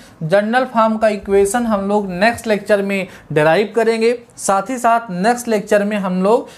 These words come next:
इसको और अच्छे से डिटेल में समझेंगे। बात समझ में आ रही है डियर स्टूडेंट्स? तो आज के इस लेक्चर में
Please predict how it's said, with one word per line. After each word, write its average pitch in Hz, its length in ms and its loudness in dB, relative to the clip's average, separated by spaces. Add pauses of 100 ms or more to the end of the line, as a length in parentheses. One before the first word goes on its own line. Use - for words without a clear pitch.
(140)
इसको 196 280 0
और 190 300 4
अच्छे 196 300 -4
से 202 140 -2
डिटेल 160 340 -2
में 196 140 -2
समझेंगे। 135 560 -2 (360)
बात 202 200 0
समझ 226 220 0
में 226 120 0
आ 220 80 4
रही 220 120 -2
है 220 60 2
डियर 220 180 0
स्टूडेंट्स? 220 340 -2
तो 175 60 4
आज 202 420 0
के 277 140 -4
इस 254 140 -4
लेक्चर 220 340 0
में 202 300 -2